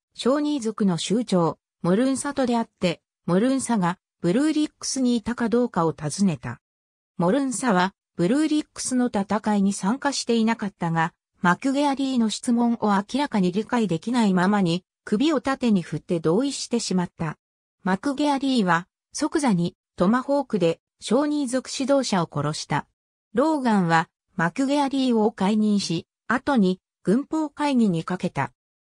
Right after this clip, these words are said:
ブルーリックスの戦場跡は、ブルーリックス戦場州立公園となり、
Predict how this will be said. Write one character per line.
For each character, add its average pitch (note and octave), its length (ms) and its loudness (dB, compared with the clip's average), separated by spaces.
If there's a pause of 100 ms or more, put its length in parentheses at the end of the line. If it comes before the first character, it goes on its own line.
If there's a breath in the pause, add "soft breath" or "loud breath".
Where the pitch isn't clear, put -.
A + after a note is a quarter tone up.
(200)
ブ F#3 120 2
ル C4+ 80 0
ー D#4 100 0
リ D4+ 160 0
ッ - 100 -20
ク - 100 -12
ス - 160 -4
の A3+ 240 0 (220)
戦 C4+ 280 -2
場 C4+ 280 2
跡 G#3 260 0
は、 D#3 180 0 (220)
ブ D3+ 140 0
ル B3 100 2
ー D4 80 0
リ D4 120 0
ッ - 80 -12
ク - 80 -10
ス - 180 -6
戦 C4+ 280 -2
場 C4 220 0
州 C#4 280 -2
立 D4 240 -6
公 C4 260 0
園 G3+ 200 2
と D#3 160 -2
な D#3 140 0
り、 D3 160 -4